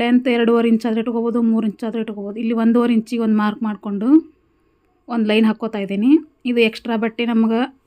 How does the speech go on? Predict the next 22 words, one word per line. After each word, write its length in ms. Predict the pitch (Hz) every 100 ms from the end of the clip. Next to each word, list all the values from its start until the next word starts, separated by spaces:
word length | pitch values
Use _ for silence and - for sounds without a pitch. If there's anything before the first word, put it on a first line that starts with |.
| _ _ - 220
ಮೇಲೆ 160 | 226 233
ಉಳಿಯೋದಿಲ್ಲಲ್ಲ, 440 | 233 226 220 220 240 240
ಹಾಗಾಗಿ 260 | 214 226 233
ನಾನು 100 | 220
ಇಲ್ಲಿ 100 | 202
ಎಕ್ಸ್ಟ್ರಾ 240 | 190 - 233 214
ಒಂದೂವರೆ 260 | 220 220 220
ಇಂಚ್ 120 | -
ತೊಗೋತಾ 280 | 226 202 208 196
ಇದ್ದೀನಿ. 260 | 208 247 302 302 _ _ _ _ _ _ 254
ನೋಡಿ, 240 | 247 240 269 _ - 226
ಆ 40 | 226
ಕಾರ್ನರಿಂದ 500 | 233 233 233 226 226 240 233
ಈ 20 | 233
ಕಾರ್ನರ್ವರೆಗೂ 520 | 220 226 226 240 240 233
ನಾವು 160 | 247 311 - _ _ -
ಈ 100 | 214 226
ಥರ 100 | 226 233
ಸ್ಕೇಲ್ 220 | - 226
ಇಟ್ಕೊಂಡು 360 | 226 208 220 277 330 - _ _ _ _ _ -
ಈ 80 | 240
ಥರ 80 | 254